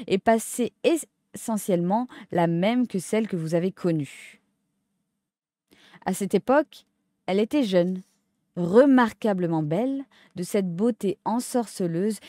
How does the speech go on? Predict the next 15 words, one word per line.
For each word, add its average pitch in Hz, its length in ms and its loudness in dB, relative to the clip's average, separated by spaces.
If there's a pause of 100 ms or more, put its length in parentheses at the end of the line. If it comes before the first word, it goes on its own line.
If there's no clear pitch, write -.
(120)
qui - 140 -8
frappe - 340 -8
l'esprit 208 680 -2 (140)
et 160 80 -4
les 156 180 0
sens 226 420 -4
d'un 160 240 0
homme 202 320 -2 (220)
et, 165 260 2 (480)
de 151 100 -2
plus, - 560 -4 (500)
elle 185 220 6
était 190 240 0
déjà 185 520 0
égoïste. 151 720 -6